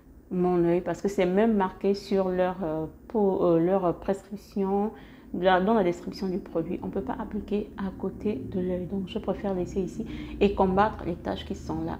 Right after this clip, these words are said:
Regardez par vous-même. Est-ce qu'on ne peut pas dire que le produit fonctionne ? Est-ce qu'on ne peut pas dire ça ? La raison pour laquelle moi j'avais décidé de tester l'acide glycolique de chez The Ordinary, c'est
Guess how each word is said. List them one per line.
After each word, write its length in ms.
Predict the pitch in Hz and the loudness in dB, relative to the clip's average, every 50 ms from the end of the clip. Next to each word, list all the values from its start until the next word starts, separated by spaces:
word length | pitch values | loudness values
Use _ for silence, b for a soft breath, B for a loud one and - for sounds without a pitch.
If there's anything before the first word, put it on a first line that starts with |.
| - - | -8 -8
Regardez 340 | 180 170 160 185 175 180 180 | -6 -6 -6 -6 -6 -8 -8
par 200 | - - 170 165 - - | -8 -10 -12 -12 -8 -6
vous-même. 240 | 180 - - 185 185 B B B B B B | -4 -4 -4 -4 -6 B B B B B B
Est-ce 300 | - 208 202 208 - - | 6 6 6 6 2 0
qu'on 440 | - 262 262 269 269 269 - 226 226 | 6 8 8 8 8 4 4 4 6
ne 80 | 208 185 | 6 4
peut 160 | - - 202 | 2 0 0
pas 160 | - 202 190 | 2 2 2
dire 280 | 170 175 190 180 180 - | 4 2 0 0 0 -2
que 100 | - 165 | -4 -2
le 120 | 160 160 | -2 -2
produit 380 | 156 - - 160 156 151 170 170 | -2 -2 -6 -4 -2 0 -2 -2
fonctionne ? 520 | - - - - - - - - - - - - - | -2 -6 -6 -6 -6 -8 -8 -8 -8 -8 -8 -4 -4
Est-ce 160 | 196 190 - | -4 -4 0
qu'on 120 | - 220 | 0 2
ne 60 | 202 208 | 2 2
peut 120 | - - | 0 -2
pas 160 | - 190 185 | -6 -6 -8
dire 180 | 196 - 175 165 | -8 -8 -10 -10
ça ? 160 | - - - - - - - - - - - - - - - - - - - - - - - - - - - B B B B B B - | -10 -14 -16 -16 -16 -18 -20 -20 -20 -20 -20 -20 -20 -20 -20 -20 -20 -20 -20 -20 -20 -20 -20 -20 -20 -20 -20 B B B B B B 8
La 160 | 208 208 220 | 10 10 12
raison 280 | 226 233 226 277 285 285 | 12 10 10 10 8 8
pour 220 | 285 - 220 208 | 6 2 2 4
laquelle 380 | 196 185 185 - 214 214 208 208 | 4 4 4 4 4 4 6 6
moi 160 | 208 220 220 | 6 6 6
j'avais 200 | 208 180 185 185 | 6 6 6 4
décidé 640 | 180 165 196 190 185 - - 180 175 190 185 196 208 B B B B B B | 6 6 4 4 4 2 -4 0 6 6 6 6 6 B B B B B B
de 100 | 185 185 | 6 6
tester 680 | 185 - 208 202 202 - - - 208 202 185 - - - | 6 6 2 2 2 0 6 8 8 8 8 6 2 2
l'acide 460 | 185 185 190 190 - - 220 196 175 | 6 6 6 6 4 2 2 2 4
glycolique 480 | 175 185 185 - - 180 180 202 202 | 2 2 2 2 2 4 4 4 4
de 80 | 196 180 | 4 2
chez 200 | 175 - 196 190 | 2 4 2 2
The 200 | 180 - 156 - - | 2 2 -2 -2 0
Ordinary, 600 | 185 185 175 175 170 165 165 160 165 170 170 180 | -2 -2 0 0 0 0 0 0 0 -2 -2 -2
c'est 260 | - - 190 165 - | -2 0 0 0 2